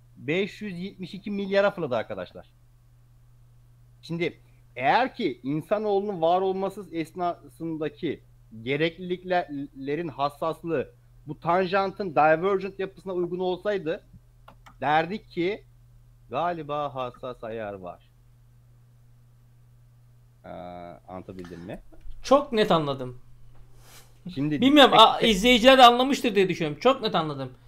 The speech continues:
Speaker 1: Anlamak
Speaker 2: Yani
Speaker 1: şakaydı mı? Anlamıyorum.
Speaker 2: başlangıçtaki, işlemin en başlangıçtaki, başlangıcındaki çok ufak bir değişiklik sonuç nihayetinde on katı, yüz katı, bin katı, bir milyon katı kadar farklı bir, e, sonuca denk geliyor. E,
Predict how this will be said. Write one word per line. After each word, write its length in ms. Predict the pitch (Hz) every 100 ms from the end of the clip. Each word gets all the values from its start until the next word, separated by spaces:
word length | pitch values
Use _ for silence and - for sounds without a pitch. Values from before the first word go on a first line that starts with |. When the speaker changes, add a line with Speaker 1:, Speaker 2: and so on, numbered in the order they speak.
| - -
Speaker 1:
Anlamak 260 | 123 143 175
Speaker 2:
Yani 240 | 226 294
Speaker 1:
şakaydı 240 | 269 190 226
mı? 60 |
Anlamıyorum. 220 | 139 123 226
Speaker 2:
başlangıçtaki, 920 | 240 - 262 269 254 269 - 269 269
işlemin 480 | 240 185 - 240 277
en 320 | - 294 370
başlangıçtaki, 920 | 247 202 220 208 190 190 185 196 180 - -
başlangıcındaki 920 | 185 180 190 180 180 180 180 165 147 - - -
çok 300 | 311 415 370
ufak 340 | 285 247 240
bir 180 | 196 180
değişiklik 600 | 175 160 156 - 247 240 - -
sonuç 580 | - - 214 285 - -
nihayetinde 720 | 262 262 247 262 254 277 269 - - -
on 220 | 262 285
katı, 240 | 247 240
yüz 220 | 247 269
katı, 260 | - 247 214
bin 160 | 262 269
katı, 260 | 247 202
bir 180 | 262 294
milyon 280 | 269 247 233
katı 260 | 226 220 220
kadar 320 | 208 208 240 - - -
farklı 420 | - 214 214 269
bir, 240 | 247 233 - -
e, 420 | - 208 208 202 196
sonuca 400 | 226 220 214 190
denk 180 | 180
geliyor. 360 | 170 147 143 143 - - - - -
E, 80 | 170